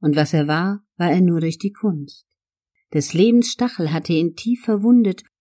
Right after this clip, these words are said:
und wie der Schiffbrüchige das Ufer umklammert, so floh er in deinen Arm, o du, des Leides Trösterin, von oben stammende Kunst.“ Auszug Ende.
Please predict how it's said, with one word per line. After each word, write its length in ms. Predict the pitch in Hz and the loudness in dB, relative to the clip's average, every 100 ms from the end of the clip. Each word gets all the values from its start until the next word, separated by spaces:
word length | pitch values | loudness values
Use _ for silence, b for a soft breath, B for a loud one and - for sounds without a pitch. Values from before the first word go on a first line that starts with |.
| _ | _
und 160 | 202 170 | -2 0
wie 100 | 220 | 0
der 140 | 247 | 0
Schiffbrüchige 720 | - - 285 - 190 180 185 180 | 0 -2 -2 -4 -6 -4 -2 0
das 260 | 180 - | -2 -2
Ufer 340 | 254 269 - 160 | -2 -2 -2 2
umklammert, 680 | 262 262 233 233 226 220 - _ _ | 2 2 2 4 2 -2 -12 _ _
so 160 | - | -8
floh 380 | 220 - 233 214 | -4 2 4 4
er 320 | 156 143 147 - | 0 -4 -6 -8
in 200 | - 156 | -4 0
deinen 440 | 147 175 214 233 214 | 0 2 2 2 0
Arm, 440 | 220 190 147 143 _ _ _ | -4 -6 -8 -18 _ _ _
o 260 | - 175 180 | -4 -4 -4
du, 340 | 165 160 151 - _ _ _ | -6 -8 -10 -14 _ _ _
des 180 | 165 - | -8 -2
Leides 440 | 160 175 190 196 | 0 2 0 -4
Trösterin, 800 | - 190 175 - 160 160 160 - _ _ | -2 -2 0 0 -2 -2 -4 -8 _ _
von 300 | _ - 165 | _ 4 4
oben 500 | - 233 240 170 147 147 | 6 4 4 4 -2 -6
stammende 600 | - - 160 190 190 190 | -8 -4 0 0 0 -4
Kunst.“ 760 | - - 139 135 - - _ _ _ _ _ _ _ _ _ - | -6 -6 -6 -6 -14 -18 _ _ _ _ _ _ _ _ _ -8
Auszug 440 | 151 147 - 170 - | -6 -6 -10 -16 -6
Ende. 340 | 160 147 147 | -4 -4 -8